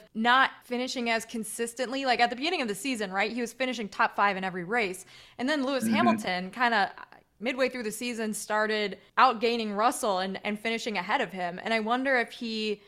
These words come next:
Speaker 1: is, you know, I mean, he's obviously competitive against his teammate, but he's like, "Well, if Lewis is finishing on these podiums, why am I not? I need to be more aggressive. I, I can't be the best lad. I need to be the mad lad, and I need to get out there with my elbows out." And so, yeah,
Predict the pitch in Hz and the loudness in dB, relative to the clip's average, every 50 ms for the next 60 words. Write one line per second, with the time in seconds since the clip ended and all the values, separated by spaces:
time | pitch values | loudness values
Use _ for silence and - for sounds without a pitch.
0 | _ _ _ 214 214 214 208 185 170 - - - _ _ - 330 349 269 196 202 | _ _ _ 0 0 0 0 -4 -8 -10 -12 -16 _ _ -12 -2 0 2 4 4
1 | 208 220 233 - - - - - - 226 220 - - 226 208 254 233 233 226 240 | 4 2 2 -2 -6 -12 -12 -6 -4 -4 -4 -2 -2 -2 0 2 4 4 4 4
2 | 220 214 214 208 - 220 208 208 202 185 - - 220 202 202 254 247 247 208 208 | 4 2 -4 -4 -2 -2 -2 -2 -2 -4 -4 -6 -6 0 2 4 4 4 4 2
3 | 185 196 196 196 196 - 202 190 - - 320 339 302 233 202 202 214 202 196 240 | 0 0 -2 -2 -2 -4 -8 -10 -8 -8 -6 -4 -2 -2 0 0 -2 -4 -4 -4
4 | 233 214 208 226 214 202 - - 196 247 247 226 214 202 - - - _ _ _ | -6 -4 -2 -2 -2 -2 -4 -6 -2 0 2 2 2 0 -4 -12 -20 _ _ _
5 | _ _ _ - 233 - 214 226 302 311 320 359 - 277 262 - - - 220 214 | _ _ _ -8 -8 -8 -4 2 4 6 6 4 4 0 -4 -6 -4 -4 -2 -2
6 | 208 208 233 208 202 196 190 202 190 185 - - 214 202 208 208 208 208 208 180 | -2 -2 -2 0 0 0 0 0 -2 -4 -2 -2 0 0 2 0 0 -2 -2 -4
7 | - - - - 180 185 208 220 226 233 233 233 233 220 - - 208 202 208 220 | -8 -12 -18 -16 -4 2 6 8 8 8 8 6 4 0 -2 -4 -2 0 2 2
8 | 269 277 247 190 180 165 185 - - - 214 220 240 240 202 - - 233 220 214 | 2 2 2 2 2 2 2 2 2 0 -2 0 -2 -2 -4 -4 -6 -4 -4 -4
9 | 202 190 - - 220 214 214 233 233 220 196 190 196 240 370 - - - - - | -4 -6 -6 -8 -6 -4 0 2 0 0 0 2 2 2 2 0 -4 -8 -10 -12
10 | - _ _ - - - - - - 226 226 226 220 226 - 220 220 220 - 262 | -16 _ _ -20 -20 -20 -8 0 2 4 4 4 2 2 2 2 2 2 0 0
11 | 320 - 220 185 175 220 226 240 247 240 226 226 233 - - 214 185 208 208 208 | 0 0 -2 -6 -8 -6 -4 -2 0 0 0 -2 -2 -4 -6 -2 0 0 0 0
12 | - - 190 190 185 185 202 233 233 - 220 220 240 220 226 202 226 202 208 202 | -2 -4 -2 0 2 4 4 4 2 2 -2 -4 -4 -4 -6 -6 -6 -4 -2 0
13 | 214 247 269 240 180 170 165 160 180 196 180 180 202 208 214 214 190 208 202 202 | 2 2 2 0 0 -2 0 0 0 0 0 -2 -4 -4 -4 -6 -4 0 2 2
14 | 220 226 - 202 202 196 196 180 202 196 202 196 196 269 320 247 196 180 170 180 | 2 2 0 -2 -2 -2 -2 -4 -6 -6 -2 0 0 0 0 0 -2 -4 -2 -4
15 | 160 160 - - 226 233 - 254 233 220 247 349 269 185 | -4 -4 -4 -6 -8 -4 -2 -2 -2 0 4 4 4 4